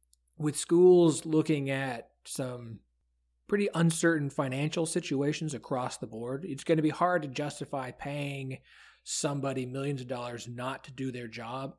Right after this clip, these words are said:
and then having to pay someone else on top of that millions of dollars to come in and do the job instead. So, um, I, I do think this,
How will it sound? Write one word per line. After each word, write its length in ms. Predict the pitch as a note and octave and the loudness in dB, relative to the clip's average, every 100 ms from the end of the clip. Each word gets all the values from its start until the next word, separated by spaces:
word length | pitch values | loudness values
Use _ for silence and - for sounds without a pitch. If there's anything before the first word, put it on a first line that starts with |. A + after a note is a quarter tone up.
| - | -10
and 160 | C3+ | -8
then 80 | C#3+ | -6
having 280 | C3 C#3 B2+ | -4 -6 -8
to 40 | |
pay 220 | B2 C#3 C3 | -8 -8 -6
someone 400 | - D#3 E3 E3 | -4 -2 0 0
else 200 | F3 F3 | 0 0
on 80 | |
top 220 | D#3+ E3 D#3 | 2 2 4
of 80 | |
that 160 | D#3 F3+ | 2 0
millions 320 | D3+ C3+ B2 | -2 -4 -6
of 60 | A#2 | -10
dollars 320 | A#2 A#2+ B2 | -12 -12 -14
to 80 | - | -12
come 180 | C#3+ C3+ | -10 -8
in 140 | C3+ | -8
and 160 | C3 B2 | -8 -8
do 160 | A#2+ | -10
the 100 | A#2 | -10
job 300 | A2 A2+ A2 | -12 -12 -14
instead. 420 | G2+ - - B2+ G2 | -14 -14 -12 -12 -14
So, 300 | - B2+ A2 - - - - | -10 -10 -10 -16 -20 -20 -12
um, 340 | B2 A#2+ B2+ - | -10 -10 -12 -12
I, 80 | C#3+ - | -12 -6
I 220 | D#3+ D3+ | -4 -2
do 300 | D3 C3+ F#3 | -2 2 2
think 320 | F3+ E3+ D3+ D3+ | 4 2 2 0
this, 400 | C#3+ - - | -2 -2 -16